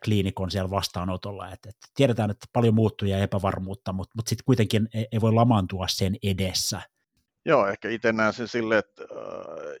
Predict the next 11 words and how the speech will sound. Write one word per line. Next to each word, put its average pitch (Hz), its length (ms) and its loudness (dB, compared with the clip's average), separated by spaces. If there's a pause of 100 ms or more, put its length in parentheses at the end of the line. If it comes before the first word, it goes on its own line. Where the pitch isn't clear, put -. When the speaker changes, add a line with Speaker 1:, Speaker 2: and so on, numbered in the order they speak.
(320)
Speaker 2:
kun 92 140 -10
jotainhan 95 720 0
pitää 90 300 -2
kuitenkin 87 340 -12 (120)
tehdä, 127 300 2 (200)
ja 95 80 0
jollain 95 360 0
tavalla 90 280 -2
pi-, - 240 -14
pitää 92 260 -4
myös 92 160 -10